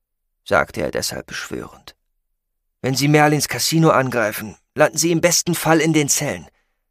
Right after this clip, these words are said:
Wahrscheinlich werden sie aber erschossen oder von den Techno-Jaguaren zerfetzt, und zwar bevor sie die Bombe auch nur in Danes Nähe bringen.“ „Entscheide dich endlich“, dachte er.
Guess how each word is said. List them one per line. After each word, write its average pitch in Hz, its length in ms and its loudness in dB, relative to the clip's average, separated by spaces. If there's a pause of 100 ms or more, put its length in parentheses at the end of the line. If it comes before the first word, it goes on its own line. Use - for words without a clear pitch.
(380)
Wahrscheinlich 131 440 2
werden 139 240 2
sie 131 140 4
aber 135 180 4
erschossen 147 640 2 (140)
oder 117 180 0
von 123 160 -2
den 123 140 -4
Techno-Jaguaren 135 920 2
zerfetzt, - 600 -4 (500)
und 123 100 -12
zwar 151 160 6
bevor 190 360 4
sie 180 80 0
die 160 100 4
Bombe 151 340 8
auch 131 140 4
nur 160 160 6
in 151 80 4
Danes 151 400 4
Nähe 175 280 2
bringen.“ 107 340 -4 (880)
„Entscheide - 580 -4
dich - 240 -12
endlich“, - 540 -10
dachte - 340 -10
er. - 240 -16